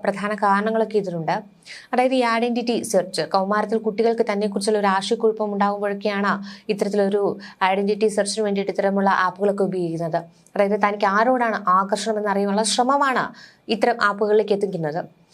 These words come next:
യഥാർത്ഥത്തിൽ ഈ തുറന്നു പറയാൻ കഴിയാത്ത കാര്യങ്ങളൊക്കെ ഈ ആപ്പുകളിൽ പേരില്ലാതെ തന്നെ പറയാൻ സാധിക്കും. ജഡ്ജ്മെന്റ് ഇല്ലാത്ത സ്ഥലമാണ്. ആ, അതുകൊണ്ട് തന്നെ ഇത്തരത്തിൽ ഈ ഒരു ഗേ ഡേറ്റിംഗ് ആപ്പിലൊക്കെ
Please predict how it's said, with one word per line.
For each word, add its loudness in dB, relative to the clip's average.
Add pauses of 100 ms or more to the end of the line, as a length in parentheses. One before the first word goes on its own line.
(220)
യഥാർത്ഥത്തിൽ 2
ഈ 2
തുറന്നു 2
പറയാൻ 0
കഴിയാത്ത 0
കാര്യങ്ങളൊക്കെ 2
ഈ 2
ആപ്പുകളിൽ 2
പേരില്ലാതെ 2
തന്നെ -2
പറയാൻ 0
സാധിക്കും. -6 (440)
ജഡ്ജ്മെന്റ് 0
ഇല്ലാത്ത -2
സ്ഥലമാണ്. 0 (320)
ആ, 4
അതുകൊണ്ട് 2
തന്നെ 0
ഇത്തരത്തിൽ 0 (360)
ഈ 0
ഒരു 2
ഗേ 2
ഡേറ്റിംഗ് 0
ആപ്പിലൊക്കെ 0